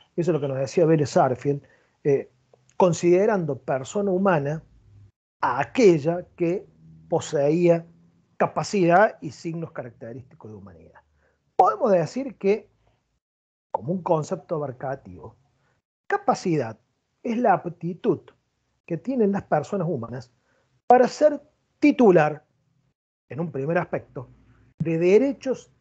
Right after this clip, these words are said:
y deberes jurídicos y correlativamente la,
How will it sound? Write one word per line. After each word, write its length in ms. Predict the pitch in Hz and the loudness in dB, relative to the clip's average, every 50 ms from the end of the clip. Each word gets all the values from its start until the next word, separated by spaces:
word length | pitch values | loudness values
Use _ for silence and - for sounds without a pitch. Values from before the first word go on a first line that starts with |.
| _ - | _ -8
y 120 | 185 165 | -6 -4
deberes 440 | 139 127 123 165 220 254 247 214 - | -2 -2 4 6 6 6 6 2 0
jurídicos 760 | - - 220 220 180 151 135 127 131 123 - 165 160 - _ _ _ _ _ _ _ _ _ _ _ _ | -2 -8 -10 -8 -8 -8 -8 -10 -12 -12 -14 -14 -14 -14 _ _ _ _ _ _ _ _ _ _ _ _
y 140 | 311 262 - _ _ _ | -12 -12 -12 _ _ _
correlativamente 1600 | - - 349 330 262 254 254 285 285 285 254 247 240 233 240 - 254 247 247 233 220 208 165 151 135 117 - - 156 170 - _ _ _ _ _ _ _ _ _ _ | -8 -4 -4 -4 -4 -4 -4 -2 -2 0 0 0 0 -2 -4 -6 -2 0 0 0 0 0 -2 -4 -6 -8 -10 -8 -10 -10 -10 _ _ _ _ _ _ _ _ _ _
la, 220 | - 180 175 175 | 0 0 0 -2